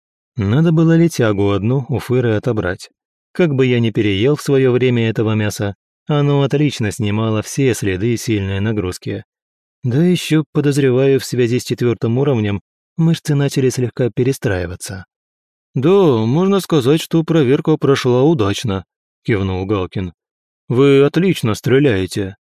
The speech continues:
«Я живу в таких местах, где прорывы случаются с завидной регулярностью.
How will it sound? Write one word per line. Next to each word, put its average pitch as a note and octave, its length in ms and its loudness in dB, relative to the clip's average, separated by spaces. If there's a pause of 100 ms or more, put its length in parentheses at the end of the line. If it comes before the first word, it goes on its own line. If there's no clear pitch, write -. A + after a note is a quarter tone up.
(800)
«Я D3+ 300 0
живу E3 300 0
в D#3+ 80 -6
таких D3+ 340 0
местах, C3+ 480 0
где A2 220 -2
прорывы C#3 420 2
случаются C3+ 640 0
с B2+ 60 0
завидной A#2+ 560 0
регулярностью. A#2 840 0